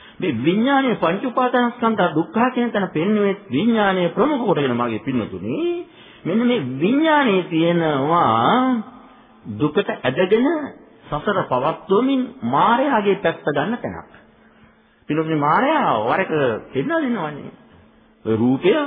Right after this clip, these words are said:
වේදනාව, සංඥාව, සංකාර, විඥාන මගේ. බුදු පියාණන් වහන්සේ උත්තර දෙනවා. ඔව් මාරය,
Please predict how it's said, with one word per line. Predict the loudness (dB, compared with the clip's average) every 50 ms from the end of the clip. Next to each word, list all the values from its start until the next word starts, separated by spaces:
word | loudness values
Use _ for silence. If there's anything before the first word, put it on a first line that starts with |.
| -6 -10 -16 -20 -20 -20 -20 -20 -20 -20 _ _
වේදනාව, | -4 -4 -2 0 0 0 0 0 0
සංඥාව, | 0 0 -2 -2 -2 -2 -2 -2 -2 -2
සංකාර, | -2 -2 -2 -2 -2 -2 -2 -2
විඥාන | -2 -2 -2 -2 -2 -2 -2 -2
මගේ. | 0 0 0 0 -2 -4 -6 -8 -12 -12
බුදු | -12 -10 -10 -8
පියාණන් | -8 -6 -4 -2 -2 0
වහන්සේ | -2 -2 -2 -4 -6 -8
උත්තර | -8 -8 -10 -8
දෙනවා. | -8 -10 -10 -8 -6 -2
ඔව් | -2 0 0
මාරය, | 2 2 0 0 -2 -4 -6